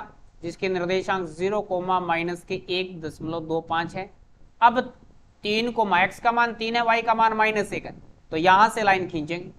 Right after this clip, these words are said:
इस प्रकार से dash dash line जाएगी और इधर से तीन की तरफ से line आएगी। तो ये बिंदु हो जाएगा T बिंदु, इसके निर्देशांक हैं तीन comma minus एक। तो इस प्रकार से आप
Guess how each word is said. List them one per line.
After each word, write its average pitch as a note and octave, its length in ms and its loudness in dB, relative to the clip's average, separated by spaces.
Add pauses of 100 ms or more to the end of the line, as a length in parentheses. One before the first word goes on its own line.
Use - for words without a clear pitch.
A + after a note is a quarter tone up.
(460)
इस G3 180 -8
प्रकार F3 440 2
से F#3 160 -4
dash F3+ 340 0
dash E3 280 -4
line D#3 280 -4
जाएगी C3+ 400 -8 (600)
और D#3+ 140 -4
इधर E3+ 320 0
से F#3+ 180 -6 (120)
तीन E3+ 260 -4
की F#3+ 120 -8
तरफ F3+ 220 -6
से F3 120 -8
line D#3 260 -4
आएगी। D3+ 300 -6 (600)
तो D3+ 60 -8
ये F#3+ 240 0
बिंदु F#3 300 -2
हो E3 160 0
जाएगा D#3+ 300 2 (720)
T G#3+ 220 0
बिंदु, G#3+ 520 -2 (140)
इसके G#3 300 -4
निर्देशांक F#3 600 -2
हैं F3+ 160 -2 (600)
तीन G#3 280 -2
comma E3 420 0 (400)
minus C#3 440 -4
एक। A2 120 -14 (460)
तो - 60 -16 (160)
इस B3+ 180 0
प्रकार G#3+ 440 8
से G#3+ 200 0
आप G3+ 340 6